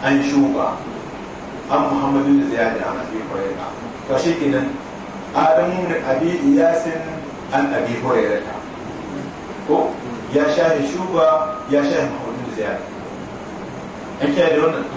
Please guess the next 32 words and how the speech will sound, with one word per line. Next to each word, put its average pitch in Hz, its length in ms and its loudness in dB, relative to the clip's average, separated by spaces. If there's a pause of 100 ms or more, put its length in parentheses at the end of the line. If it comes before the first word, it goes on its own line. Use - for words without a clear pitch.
(140)
Don 175 100 4
haka 147 160 2
wannan 156 240 4
shi 147 140 0
au 160 240 4
qawlu 160 340 2 (640)
bisnaini 147 500 2
wala, 135 540 2 (180)
wanda 160 220 0
za 165 80 6
mu 151 140 2
ce 139 100 0
mishi 139 160 -2
mu'dal, 120 400 0 (640)
ki 175 100 -4
zama 165 220 4
ce 147 100 2
mu'tadi. 139 480 0 (200)
Haka - 240 2
nan 165 180 2
kuma 151 380 2 (160)
kai 175 220 2
ko 202 160 4
cewa 185 300 4
an 170 180 2
ka 151 60 -4
yi, 120 220 -2 (400)
masalan, - 480 2 (300)
a, 135 120 2 (760)
malikun 160 600 2 (200)
anin 165 280 2
nabi, 139 260 2